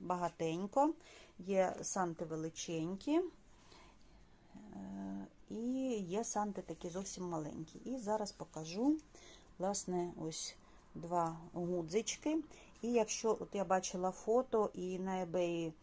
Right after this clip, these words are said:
е, продавали набори з отима попередніми ведмедиками, то там гудзики були такі страшненькі, наче їх робили діти на уроках праці у першому класі. У ведмедика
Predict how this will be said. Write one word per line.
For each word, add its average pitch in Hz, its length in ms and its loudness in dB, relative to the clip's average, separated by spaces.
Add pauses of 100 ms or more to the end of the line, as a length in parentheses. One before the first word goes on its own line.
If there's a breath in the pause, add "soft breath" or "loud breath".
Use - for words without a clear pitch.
(440 loud breath)
е, - 520 -6 (400)
продавали 175 580 6
набори 330 680 6 (180)
з 208 120 -10
отима 226 360 4
попередніми 202 600 0
ведмедиками, 190 880 0 (400 loud breath)
то - 60 -12
там 254 260 4
гудзики 214 440 2
були 190 280 0
такі 190 280 -4
страшненькі, 214 840 0 (320 loud breath)
наче 190 300 -4
їх 202 300 0
робили 180 440 2
діти 196 460 -2
на 180 240 2
уроках 175 480 0
праці 214 520 2
у 170 240 -6
першому 180 480 0
класі. 151 520 -4 (500 loud breath)
У 180 280 0
ведмедика 180 1160 2